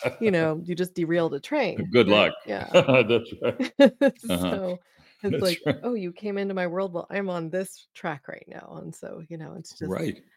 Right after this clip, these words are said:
Speaker 1: I get pretty into the thing that I'm doing. And it's the same when I read a book. I'm transported to a space and a place that I don't live within, and I won't even hear a door open in my space when I'm
Speaker 2: Right.
Speaker 1: really in that.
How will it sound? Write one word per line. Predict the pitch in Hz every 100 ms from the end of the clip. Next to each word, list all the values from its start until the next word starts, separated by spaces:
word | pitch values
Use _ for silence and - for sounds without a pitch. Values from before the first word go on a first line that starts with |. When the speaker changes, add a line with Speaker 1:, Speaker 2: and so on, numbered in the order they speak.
| _
Speaker 1:
I | 170
get | 165 190 175 165 _
pretty | - 180 160 156 -
into | 175 165 156 156 165 - - 165 147 143 147 _
the | 156
thing | - 175 160
that | 147
I'm | 143 147
doing. | 190 156 139
And | 147
it's | 180 175
the | 165
same | - 233 254
when | 160
I | 147
read | 143 143
a | 139
book. | 226 254 - _ _
I'm | 165 165
transported | - 147 143 - 185 190 180 151
to | - 147
a | 135
space | - 165 160 151
and | 147
a | 131
place | - 180 170 139
that | - -
I | 147
don't | 139 135 -
live | 160 165 147
within, | 139 143 135
and | 135 135 - _ _ -
I |
won't | 160 160
even | 156 151
hear | 143 - 185 160 151 147
a | 151
door | 143 165 190
open | 127 135 147 139 160 _ -
in | 170
my | 147 139
space | - 214 190 -
when | 156
I'm | 139
Speaker 2:
Right. | 110 104
Speaker 1:
really | 160 151 143
in | - 196 202
that. | 135 123